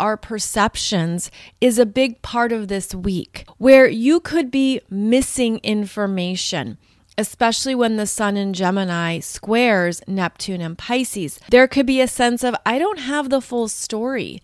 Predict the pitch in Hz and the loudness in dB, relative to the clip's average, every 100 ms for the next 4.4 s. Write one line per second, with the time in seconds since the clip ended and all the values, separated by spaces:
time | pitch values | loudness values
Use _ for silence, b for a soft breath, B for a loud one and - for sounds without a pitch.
0 | _ 247 254 254 - 226 269 277 240 220 | _ 0 2 2 0 0 2 2 0 0
1 | 220 254 240 185 - 220 190 175 165 147 | 4 4 4 2 -2 -6 -4 -4 -4 -6
2 | - 214 262 320 269 233 240 247 - - | -4 0 2 2 0 0 2 2 0 -4
3 | 220 - - 277 269 196 180 170 - 160 | -6 -4 -2 -2 0 -2 -2 -4 -4 -6
4 | 104 - - | -6 -8 -10